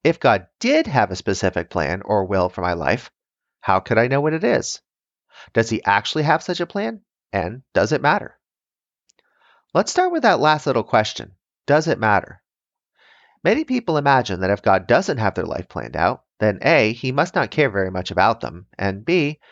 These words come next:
their lives don't matter all that much. Thus,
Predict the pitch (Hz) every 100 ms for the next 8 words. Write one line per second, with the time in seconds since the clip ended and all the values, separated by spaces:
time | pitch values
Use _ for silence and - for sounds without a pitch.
0 | - _ - 156 156 180 170 165 165 165
1 | 95 90 78 80 78 - - _ _ _
2 | _ _ _ 175 165 -